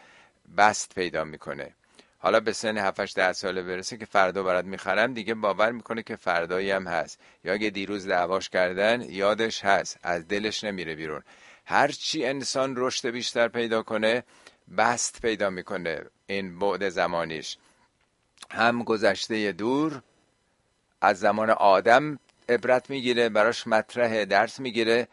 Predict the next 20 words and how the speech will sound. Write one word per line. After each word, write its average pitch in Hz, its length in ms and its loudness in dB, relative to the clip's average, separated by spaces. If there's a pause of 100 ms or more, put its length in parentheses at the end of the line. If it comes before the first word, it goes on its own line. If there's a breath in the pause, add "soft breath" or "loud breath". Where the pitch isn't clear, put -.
(340 soft breath)
و 95 120 2
هم 127 440 2 (320)
آینده. 101 880 4 (580)
اون 101 160 -6
خطبهٔ 104 460 -2
متقین 95 560 -2
رو 131 60 -2
بخونید، 127 520 -4 (300)
می‌فرماد 92 560 0
که 104 240 0 (720 soft breath)
متقین 107 460 2
چگونن؟ 107 560 2
هم 127 580 2 (140)
و 110 60 6
الجنة 104 580 2
کمن 104 560 -2
قد 90 220 -2
رآها. 82 540 0 (600)
متقی 120 840 2
واقعی 117 640 4